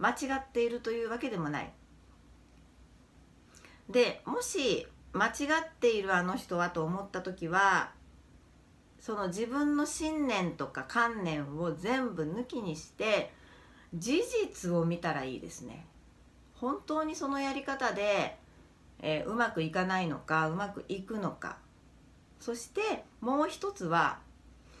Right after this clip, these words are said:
その人が分かっててやってるのか。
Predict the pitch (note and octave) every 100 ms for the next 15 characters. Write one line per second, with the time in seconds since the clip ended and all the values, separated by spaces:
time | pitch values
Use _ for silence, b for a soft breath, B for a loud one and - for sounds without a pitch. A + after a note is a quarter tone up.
0 | B B - E4+ G#4+ A4+ - F3+ F3 F3
1 | C3 - - - - - - - G#3 C4
2 | A#4+ B4+ B4+ A3 - D#3+ D#3 D3+ E3+ D#3
3 | D3 - - -